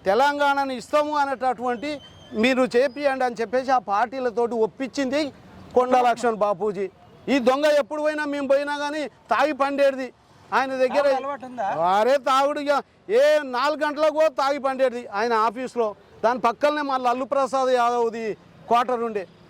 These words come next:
Speaker 1: ఇక ఈడికి పోయేసి ఆడ లేకపోతే
Speaker 2: ఢిల్లీలో?
Speaker 1: ఢిల్లీలో,
Speaker 2: ఆ.
Speaker 1: ఆ, నా నరేంద్ర గారు మినిస్టర్ ఉండే.
Speaker 2: నరేంద్రను కూడా చంపడానికి కారణం
Speaker 1: అరే రామ, నరేంద్రని చంపడానికి కాదు,
Speaker 2: చచ్చిపోవడానికి.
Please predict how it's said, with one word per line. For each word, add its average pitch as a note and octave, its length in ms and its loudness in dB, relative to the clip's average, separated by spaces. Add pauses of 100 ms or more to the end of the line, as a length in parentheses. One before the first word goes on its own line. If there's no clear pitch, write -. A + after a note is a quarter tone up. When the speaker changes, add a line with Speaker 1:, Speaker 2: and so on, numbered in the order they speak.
(220)
Speaker 1:
ఇక A#3 60 0
ఈడికి C4+ 420 0
పోయేసి C#4 440 2
ఆడ C4 200 2
లేకపోతే C4+ 320 0
Speaker 2:
ఢిల్లీలో? C#4 480 -2
Speaker 1:
ఢిల్లీలో, C#4 680 2 (380)
Speaker 2:
ఆ. A3+ 40 0
Speaker 1:
ఆ, B3+ 220 2 (160)
నా A3 220 0
నరేంద్ర C#4+ 500 2
గారు C#4+ 760 -2 (180)
మినిస్టర్ D#4 440 2
ఉండే. D4+ 160 -4
Speaker 2:
నరేంద్రను F4 200 -4
కూడా E4 280 -4
చంపడానికి E4 420 -4
కారణం D#4 560 -2
Speaker 1:
అరే C4+ 360 4
రామ, B3 400 2
నరేంద్రని C4 760 2
చంపడానికి C4 600 2
కాదు, A#3+ 260 2
Speaker 2:
చచ్చిపోవడానికి. C4 500 -2